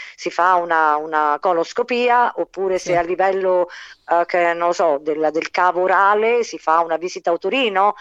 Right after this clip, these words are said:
Speaker 1: e, e poi si può andare a, a, a dirimere le-, a dirimere l'eventuale dubbio.
Speaker 2: Mm.
Speaker 1: Eh, oppure, eh, si, si, si fa una biopsia laddove non è aggredibile da un pu-, da, dall'esterno.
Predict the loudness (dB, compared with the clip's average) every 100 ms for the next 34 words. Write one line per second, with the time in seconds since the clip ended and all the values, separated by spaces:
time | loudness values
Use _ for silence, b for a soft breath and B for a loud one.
0 | B B -8 -2 0 0 -2 -4 0 0
1 | -2 -8 -4 -2 0 2 2 2 4 2
2 | 0 -6 _ 0 0 0 -2 -4 -2 -2
3 | 0 0 0 -2 0 -2 -2 -4 -2 -2
4 | 0 0 0 0 -2 0 0 0 -4 -10
5 | -6 -4 -4 B B B -20 -8 -2 -2
6 | 0 0 -2 -4 -4 0 0 0 0 -4
7 | -4 -8 -8 -8 -10 -10 -8 -6 -6 -6
8 | -8 -2 0 0 -4 -8 -4 -2 0 0
9 | -2 -2 0 0 0 0 0 -4 -2 -4
10 | -4 -10 -4 -2 0 0 -2 -4 -10 -2
11 | 0 0 0 -2 -6 -2 0 0 -4 -8